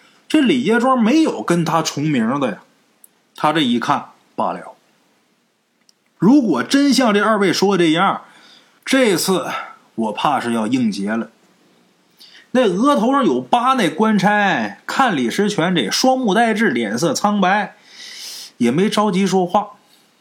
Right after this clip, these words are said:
等了一会儿，就听李石泉呐一声长叹：“哎呀，都是天意呀！我谢谢二位对我如实相告，能让我提前安排一下后事。”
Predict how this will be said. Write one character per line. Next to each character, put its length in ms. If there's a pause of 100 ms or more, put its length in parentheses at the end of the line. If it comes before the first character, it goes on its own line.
(100)
等 300
了 100
一 100
会 200
儿， 140 (800)
就 160
听 240
李 140
石 220
泉 240
呐 120
一 220
声 240
长 260
叹 280 (1300)
：“哎 340
呀， 1000 (440)
都 180
是 160
天 480
意 160
呀！ 120 (1400)
我 160
谢 320
谢 120
二 220
位 140
对 140
我 200
如 240
实 160
相 220
告， 260 (840)
能 140
让 240
我 100
提 220
前 220
安 220
排 100
一 100
下 220
后 260
事。” 240